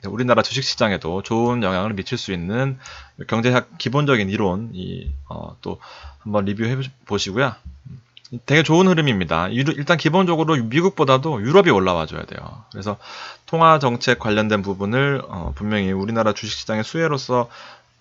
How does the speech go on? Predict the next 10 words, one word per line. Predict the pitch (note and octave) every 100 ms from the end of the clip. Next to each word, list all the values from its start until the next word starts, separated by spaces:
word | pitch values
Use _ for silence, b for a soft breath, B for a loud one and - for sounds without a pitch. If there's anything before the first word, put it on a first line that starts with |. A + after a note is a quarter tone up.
| _
직간접적인 | - C3 - A2 A2 A#2+ G#2+ G#2+
영향을 | G2+ G2 G2+
받을 | G2 G2+
수 | G#2 G2
있는 | G2 G2
부분이기 | G2 G2 F2+
때문에, | E2 E2+ G2 B2+ G2 -
어, |
내용이 | G2+ B2+ C#3+
괜찮다, | B2 G2 C3 B2 D#2+ F2